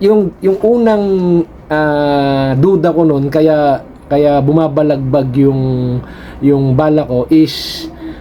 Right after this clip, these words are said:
ang, siyempre, kahit, kahit sino naman, di ba, mga kabakal,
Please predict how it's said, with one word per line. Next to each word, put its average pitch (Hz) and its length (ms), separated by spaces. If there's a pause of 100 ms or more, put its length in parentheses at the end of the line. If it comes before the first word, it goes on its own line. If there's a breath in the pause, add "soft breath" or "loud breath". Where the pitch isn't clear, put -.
(120)
ang, 139 220
siyempre, 170 400
kahit, 143 240 (240)
kahit 143 240
sino 147 320
naman, 143 320
di 120 80
ba, 131 80
mga 120 320
kabakal, 123 320